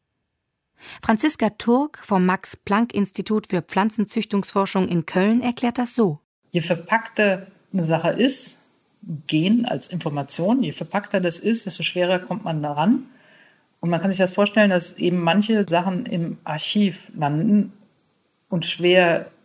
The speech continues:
Speaker 2: zugänglich sind. Das sind dann Sachen, die epigenetisch vielleicht abgeschaltet werden. Diese Gene können nicht verwendet werden, die können nicht ausgeprägt werden.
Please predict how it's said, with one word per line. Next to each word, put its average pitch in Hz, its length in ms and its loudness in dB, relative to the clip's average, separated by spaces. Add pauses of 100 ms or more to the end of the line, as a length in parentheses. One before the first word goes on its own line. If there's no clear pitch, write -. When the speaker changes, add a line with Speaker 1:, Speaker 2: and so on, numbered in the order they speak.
(220)
Speaker 2:
zugänglich 151 520 2
sind. 156 200 -2
Das 147 140 -4
sind 175 300 -6
dann 170 140 -2
Sachen, 170 220 -2
die 170 120 -8
epigenetisch 165 640 -4
vielleicht 151 300 -2 (140)
abgeschaltet - 680 -6
werden. 143 260 -2
Diese 156 200 -4
Gene 160 300 -2
können 156 340 -4
nicht 147 300 -10
verwendet 175 440 0
werden, 139 220 -4
die 151 80 -8
können 156 360 -4
nicht 147 220 -10
ausgeprägt - 680 -4
werden. 151 280 -8